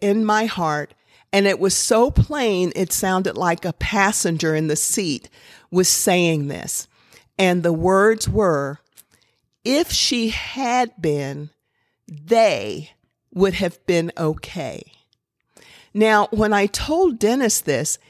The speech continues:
he said, "So the words you heard were, 'If, if she had been, she would have been okay'?" I said, "No. If she had been, they would have been okay."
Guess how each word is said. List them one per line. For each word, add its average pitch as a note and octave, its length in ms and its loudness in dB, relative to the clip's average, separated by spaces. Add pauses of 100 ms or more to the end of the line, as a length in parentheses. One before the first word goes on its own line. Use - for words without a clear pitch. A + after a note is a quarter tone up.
(240)
he B3+ 160 0
said, A3 280 0
"So A#3 100 4
the G3+ 100 2
words B3 380 0
you A3+ 140 -2
heard G#3+ 500 0
were, F3 320 -4 (680)
'If, G#3+ 280 2 (360)
if A3+ 160 2
she - 240 0
had G3 320 0
been, G3 180 0
she G#3+ 220 0
would G#3 140 2
have F#3 100 -2
been G3 160 0
okay'?" G3+ 420 -4 (220)
I G3+ 100 4
said, A3 320 0
"No. F#3+ 680 2 (680)
If B3+ 460 2
she A3 400 -2
had A3+ 640 -4
been, D#3 480 -4 (580)
they C#3+ 720 -4 (640)
would F3+ 240 0
have E3+ 220 -4
been D#3+ 340 -2
okay." D#3+ 720 -8